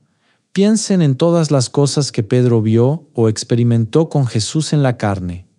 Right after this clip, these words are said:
Vio sanar a los enfermos y limpiar a los leprosos. En la carne, Pedro vio caminar a los cojos,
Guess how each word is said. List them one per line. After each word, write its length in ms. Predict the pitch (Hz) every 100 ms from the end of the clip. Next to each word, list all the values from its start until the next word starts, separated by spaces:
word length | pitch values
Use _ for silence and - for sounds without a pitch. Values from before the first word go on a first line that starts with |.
| _ _ _ _ _ -
Vio 340 | 113 123 160
sanar 560 | 170 - 131 123 135 135
a 60 | 117
los 240 | 117 107
enfermos 800 | 110 98 - 139 151 156 147 -
y 140 | - 120
limpiar 680 | 113 107 - 139 139 147 _
a 140 | 110
los 280 | 110 107 101
leprosos. 960 | 117 113 - 107 98 - - 85 - - _ _ _ _ _ -
En 140 | 107
la 180 | 107 107
carne, 480 | 127 131 143 156 156 _ _ _ -
Pedro 340 | 127 135 135
vio 280 | 120 123 131
caminar 420 | 131 117 110 110
a 80 | 107
los 220 | 101 95
cojos, 680 | - 135 135 143 143 147 -